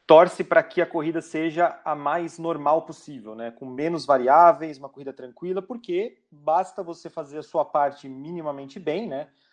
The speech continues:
É uma pista em que você não vai ser ultrapassado, uma pista que, a menos que aconteça uma coisa muito fora do normal, você fica mais no contrapé, né? Alguém te pega no contrapé na estratégia.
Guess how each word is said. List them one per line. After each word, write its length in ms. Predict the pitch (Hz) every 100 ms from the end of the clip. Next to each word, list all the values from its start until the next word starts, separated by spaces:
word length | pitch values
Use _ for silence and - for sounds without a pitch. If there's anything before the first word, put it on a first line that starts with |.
| _ -
É 40 |
uma 80 | 143
pista 240 | 180 185
em 40 | 175
que 80 |
você 200 | 175 170
não 120 | 202 175
vai 160 | 175
ser 100 | 196
ultrapassado, 680 | 170 143 - 123 - 147 156
uma 160 | 147 135
pista 260 | 170 165 165
que, 160 | -
a 60 | 156
menos 400 | 143 180 233 -
que 180 | - 208
aconteça 480 | - 180 220 220
uma 80 | 208
coisa 180 | - 214
muito 440 | 185 190 330 349
fora 260 | - 208 196
do 80 | 175
normal, 560 | 165 151 147 190 - _ _ _ _ _ -
você 200 | 156 185
fica 240 | 190 190
mais 240 | 185 180 170
no 120 | 175
contrapé, 640 | 185 180 - - 202 135
né? 180 | 123 127 127
Alguém 240 | 123 151
te 100 | 147
pega 300 | - 156 160
no 80 | 147
contrapé 420 | 151 156 147 147
na 60 | 147
estratégia. 680 | - 156 - 127 110 104